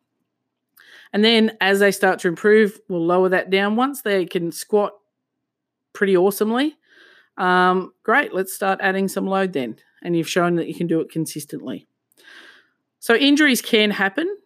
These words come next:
and that's in life in general, but a good affiliate will try and, uh, mitigate that and also take care of you if that does happen. So having a good relationship with an allied health professional, giving you, uh,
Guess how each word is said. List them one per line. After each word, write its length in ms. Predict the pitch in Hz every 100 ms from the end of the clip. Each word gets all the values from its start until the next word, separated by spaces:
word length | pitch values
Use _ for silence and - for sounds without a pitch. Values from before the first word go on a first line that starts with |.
| _ _ -
and 500 | 180 175 175 165 185
that's 260 | 185 -
in 120 | 185 175
life 560 | 170 208 269 - - -
in 340 | 180 170 170
general, 320 | 175 170 208
but 340 | 214 180 165 - _ _ -
a 40 |
good 180 | 185 214
affiliate 480 | 214 220 247 370 -
will 180 | 180 165
try 400 | - 190 185 185
and, 480 | 143 160 160 156 - _ _ _ _
uh, 220 | - 147 135
mitigate 540 | 190 190 196 185 196
that 200 | 185 180
and 140 | 190 175
also 260 | 180 185
take 280 | 170 170 -
care 220 | - 156
of 100 | 156
you 80 | 151
if 80 | 147
that 180 | 135 -
does 220 | 147 143
happen. 420 | 147 143 131 139 _ _ _
So 340 | - 185 139 120 - _ _
having 260 | 196 196
a 60 | 185
good 180 | 175 165
relationship 600 | 160 160 156 165 160 147
with 140 | 160
an 200 | 147 131 - -
allied 280 | 180 175 151
health 240 | 180 175
professional, 720 | 180 196 180 202 180 175 170 _ _ _ _ _
giving 240 | 214 190
you, 280 | 185 165 170 -
uh, 400 | 156 147 139